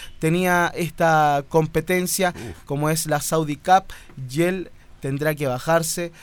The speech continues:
Speaker 1: de esta competencia. Veinte millones de dólares en total, premios a repartir. Imagínense unos quince millones de dólares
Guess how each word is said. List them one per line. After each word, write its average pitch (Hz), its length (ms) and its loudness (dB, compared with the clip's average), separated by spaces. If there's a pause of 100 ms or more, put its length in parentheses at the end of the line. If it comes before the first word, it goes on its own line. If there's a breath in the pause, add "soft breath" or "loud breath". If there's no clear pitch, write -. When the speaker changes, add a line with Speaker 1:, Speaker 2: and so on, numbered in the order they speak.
(200 loud breath)
Speaker 1:
de 127 520 -4 (100)
esta 156 240 -4
competencia. 143 600 -6
Veinte 170 280 -4
millones 160 320 -2
de 156 100 -2
dólares 156 460 -2 (180 loud breath)
en 143 160 -4
total, 202 800 -2
premios 185 420 -2
a 165 120 2
repartir. 165 600 -2 (380 loud breath)
Imagínense 214 480 -6
unos 190 180 -6
quince 196 320 -4
millones 180 340 -4
de 175 60 -4
dólares 175 480 0